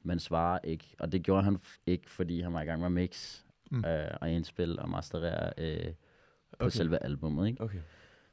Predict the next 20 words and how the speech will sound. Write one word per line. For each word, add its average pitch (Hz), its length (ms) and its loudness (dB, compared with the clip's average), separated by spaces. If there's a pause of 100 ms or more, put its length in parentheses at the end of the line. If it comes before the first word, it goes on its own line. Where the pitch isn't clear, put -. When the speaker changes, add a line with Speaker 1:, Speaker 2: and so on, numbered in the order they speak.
(120)
Speaker 1:
Ja. 82 180 4 (440)
Og 87 80 -10
så 87 100 -8
skriver 90 280 0
han 80 160 0
så, 85 240 2
"Yo, 82 220 4
sorry, 82 340 2
jeg 78 120 2
har 76 140 -4
været 73 420 -4
M 78 60 -2
I 73 40 -2 (260)
A." 76 60 -6
Speaker 3:
Presset, 98 300 -4
ja. 95 400 -4
Speaker 1:
Ja, 73 60 -2 (340)
der 80 140 0
har 78 120 0
jeg, 76 200 -2